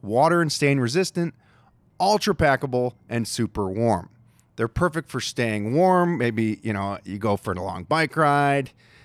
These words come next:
and you're hanging out, maybe having a couple Sierra Nevadas at the end of the day.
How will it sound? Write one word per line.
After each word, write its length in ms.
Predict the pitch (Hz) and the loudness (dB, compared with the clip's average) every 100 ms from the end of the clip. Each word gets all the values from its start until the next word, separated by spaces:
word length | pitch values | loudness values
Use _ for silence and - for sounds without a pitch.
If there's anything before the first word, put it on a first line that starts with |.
| _ | _
and 300 | - 107 104 | -6 -4 -4
you're 140 | 95 82 | -4 -4
hanging 280 | 120 123 | -2 0
out, 220 | 117 113 110 | 2 2 0
maybe 220 | 107 101 | -6 -4
having 260 | 107 98 | -4 -4
a 60 | 90 | -8
couple 260 | - 98 90 | -8 -8 -8
Sierra 280 | - 101 85 | -8 -6 -6
Nevadas 440 | 90 165 160 143 | -2 0 0 -2
at 120 | 143 | -4
the 100 | 151 | -2
end 100 | 147 | -2
of 40 | 139 | -2
the 80 | 139 | -4
day. 520 | 143 147 147 147 | 0 2 4 2